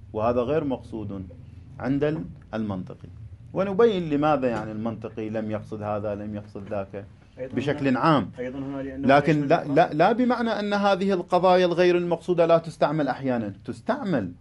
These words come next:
Speaker 1: ولكن بإقامة القرينة عليها. تستعمل، لأنه أحيانا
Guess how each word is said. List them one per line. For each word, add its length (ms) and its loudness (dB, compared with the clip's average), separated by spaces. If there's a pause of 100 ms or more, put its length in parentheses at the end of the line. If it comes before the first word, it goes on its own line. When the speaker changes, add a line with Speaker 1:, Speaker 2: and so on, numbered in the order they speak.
(140)
Speaker 1:
ولكن 500 -4
بإقامة 600 -4
القرينة 600 -4 (300)
عليها. 420 -2 (880)
تستعمل، 500 -2 (420)
لأنه 380 -6
أحيانا 420 0